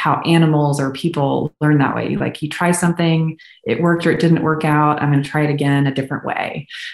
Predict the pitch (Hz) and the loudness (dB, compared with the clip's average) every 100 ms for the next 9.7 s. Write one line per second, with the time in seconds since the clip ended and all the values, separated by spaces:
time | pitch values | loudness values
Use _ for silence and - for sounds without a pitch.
0 | - - 208 220 208 180 185 180 170 156 | -6 2 4 4 4 2 2 2 2 2
1 | 151 147 - - 143 131 - - - - | 2 2 0 -2 -2 -2 -4 -6 -6 -6
2 | 147 123 - - - 160 143 143 156 151 | -2 0 -2 -6 -6 -2 0 0 0 0
3 | 143 175 175 156 147 143 143 143 175 165 | 0 -2 -2 -2 -2 0 0 0 0 0
4 | 170 165 247 240 180 - - - 190 233 | 0 2 2 2 0 -4 -14 -8 0 2
5 | 262 254 208 - 175 165 156 151 147 - | 2 0 -2 -2 -2 -2 0 0 -2 -6
6 | - - 180 175 160 156 151 - - _ | -14 -6 -2 0 0 0 -2 -8 -20 _
7 | - 262 269 180 156 147 143 160 160 160 | -4 2 2 4 4 4 2 0 2 2
8 | 151 165 151 147 160 175 - 139 139 147 | 2 2 2 0 -2 -4 -6 -6 -4 -2
9 | 165 160 139 135 - - | 0 0 0 -2 -4 -8